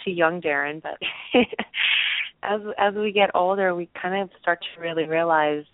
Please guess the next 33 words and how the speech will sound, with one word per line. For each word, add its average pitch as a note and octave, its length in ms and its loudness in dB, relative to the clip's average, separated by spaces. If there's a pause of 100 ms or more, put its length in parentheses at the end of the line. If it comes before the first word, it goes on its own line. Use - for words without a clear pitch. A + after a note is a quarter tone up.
you E3 120 -6
know, D3 360 -2 (880)
where F#3+ 260 6
we F3 260 -2
are, D#3+ 280 8
what D#3+ 180 0
we're E3 100 -8
doing, D#3 580 -12 (300)
you D3+ 140 -14
know, - 180 -10 (100)
and, D3 320 -10
um, C#3 400 -14 (140)
kind B3 120 4
of B3 60 2
appreciating E3 840 0
more D3+ 360 -2 (140)
so D3 340 0
the D3 100 -6 (120)
things D#3 340 -6
that C#3+ 220 0
are C#3 200 0
in C#3+ 120 -6
our C#3 160 -6
lives. C#3+ 540 2
And C#3+ 180 -8 (960)
it G#3 240 4
was G3 680 4 (360)
in F3+ 360 -4 (260)
two A#3 100 -2 (240)
thousand G3 460 4
and E3 180 -8
nine D#3 680 -4
that D3 280 4